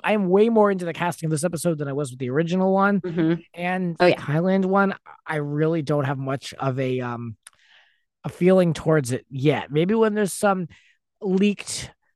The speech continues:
Speaker 1: something or a promo or,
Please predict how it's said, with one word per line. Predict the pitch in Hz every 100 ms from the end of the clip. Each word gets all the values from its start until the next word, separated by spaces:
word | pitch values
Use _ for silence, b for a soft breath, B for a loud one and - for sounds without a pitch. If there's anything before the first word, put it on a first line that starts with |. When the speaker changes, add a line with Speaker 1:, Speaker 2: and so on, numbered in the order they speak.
| _
Speaker 1:
something | - 214 196 214 196 196
or | 170 147
a | 131
promo | - 214 214 208 202 196 196 190
or, | 180 147 135